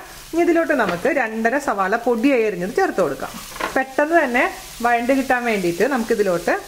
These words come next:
ഉപ്പ് ചേർത്ത് കൊടുക്കാം. നന്നായി വഴറ്റിയെടുക്കണം. വഴറ്റിയെടുക്കുമ്പോൾ ചെറിയൊരു gold color വരുന്ന വരെ വഴറ്റുക, അപ്പോഴാണ് അത് ടേസ്റ്റ് ഉണ്ടാവുക. അപ്പോൾ സമയം എടുത്തിട്ട് medium ഫ്ലെയിമിൽ ഇട്ടതിന് ശേഷം നമുക്കിതങ്ങ് വഴറ്റിയെടുക്കാം. ചിലവർ ഇതിൽ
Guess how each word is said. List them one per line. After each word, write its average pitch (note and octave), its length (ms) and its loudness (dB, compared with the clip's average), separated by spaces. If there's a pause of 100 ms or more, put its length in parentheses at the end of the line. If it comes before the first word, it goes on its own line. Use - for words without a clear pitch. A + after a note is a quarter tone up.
(200)
ഉപ്പ് E4 220 0
ചേർത്ത് F3 280 0
കൊടുക്കാം. - 280 -6 (540)
നന്നായി A#3+ 560 0
വഴറ്റിയെടുക്കണം. G3 640 0 (380)
വഴറ്റിയെടുക്കുമ്പോൾ B3 640 0
ചെറിയൊരു C#4+ 460 2
gold A#3 280 4
color G#3+ 160 2 (100)
വരുന്ന G3+ 360 2
വരെ F#3+ 180 2
വഴറ്റുക, D#3+ 340 -4 (100)
അപ്പോഴാണ് C4 380 -2
അത് A3+ 160 -2
ടേസ്റ്റ് F#3+ 360 0
ഉണ്ടാവുക. F3+ 360 0 (380)
അപ്പോൾ A3+ 140 2 (120)
സമയം B3+ 240 0
എടുത്തിട്ട് G#3+ 340 0 (380)
medium B3 420 4
ഫ്ലെയിമിൽ A3 300 2
ഇട്ടതിന് G3 340 0
ശേഷം G3+ 240 0
നമുക്കിതങ്ങ് F#3+ 400 2 (500)
വഴറ്റിയെടുക്കാം. D4+ 600 0 (520)
ചിലവർ G#3+ 300 2
ഇതിൽ B3 160 2